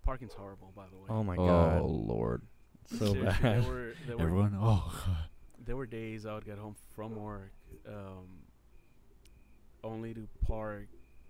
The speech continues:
Speaker 1: two or three blocks away from my house.
Speaker 3: Oh, your
Speaker 2: Right.
Speaker 3: house
Speaker 1: To walk
Speaker 3: alone.
Speaker 1: back.
Speaker 2: Oh,
Speaker 1: Yeah.
Speaker 2: yeah, yeah.
Speaker 3: Dang.
Speaker 2: It's
Speaker 1: Yeah.
Speaker 2: bad.
Speaker 1: There is no parking, no driveways, no, no,
Speaker 3: That's
Speaker 1: it's
Speaker 3: crazy.
Speaker 1: just bad.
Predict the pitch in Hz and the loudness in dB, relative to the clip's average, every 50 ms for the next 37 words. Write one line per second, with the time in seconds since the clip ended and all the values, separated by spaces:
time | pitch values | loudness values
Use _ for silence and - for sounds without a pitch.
0 | - - - - - - 135 127 127 117 - 127 120 113 110 117 110 104 101 107 | -20 -20 -14 -2 0 2 2 2 0 -2 -4 -6 -6 -8 -8 -8 -8 -8 -8 -10
1 | 107 - - 117 110 101 98 101 101 98 - - 107 101 104 101 98 98 101 - | -12 -14 -16 -14 -12 -10 -8 -8 -10 -10 -12 -12 -12 -12 -12 -12 -12 -14 -14 -12
2 | - - 101 - 117 117 107 107 104 101 98 95 92 92 107 131 135 123 98 - | -4 -2 -2 0 0 2 6 6 8 8 8 4 2 2 4 4 6 6 4 0
3 | - - - - - 98 92 87 85 87 104 120 107 - - - - - - 110 | -4 -6 -6 -2 0 2 2 6 6 8 8 8 6 6 2 -4 -8 -10 -12 -8
4 | 107 107 104 95 95 95 95 90 90 90 90 90 - 120 131 135 135 131 123 113 | -6 -4 -2 -2 0 0 0 0 0 -2 2 2 4 4 4 4 4 4 4 6
5 | 98 90 85 80 80 82 87 - - - - 104 104 - - 92 95 95 95 92 | 6 6 4 4 2 0 -4 -8 -12 -12 -10 -12 -12 -10 -6 -4 -4 -2 -2 -2
6 | 92 90 92 98 104 120 135 135 120 110 104 101 107 107 104 - - - 104 98 | -4 -4 -6 -8 -8 -2 0 0 0 0 -2 -6 -8 -10 0 2 2 2 2 0
7 | - - - - 113 110 107 107 101 - 113 107 107 107 107 110 107 107 107 104 | -6 -12 -16 -12 -10 -8 -8 -8 -6 -4 -4 -4 -4 -4 -6 -6 -6 -6 -6 -6
8 | 104 104 104 101 104 101 98 98 98 98 95 98 98 - 85 85 - 120 113 - | -8 -8 -10 -10 -12 -10 -10 -10 -10 -10 -10 -10 -8 -6 -6 -4 -4 -6 -6 -6
9 | - 101 104 95 - - 90 90 90 87 87 90 92 - | -6 -6 -6 -8 -10 -10 -10 -10 -12 -14 -14 -14 -14 -12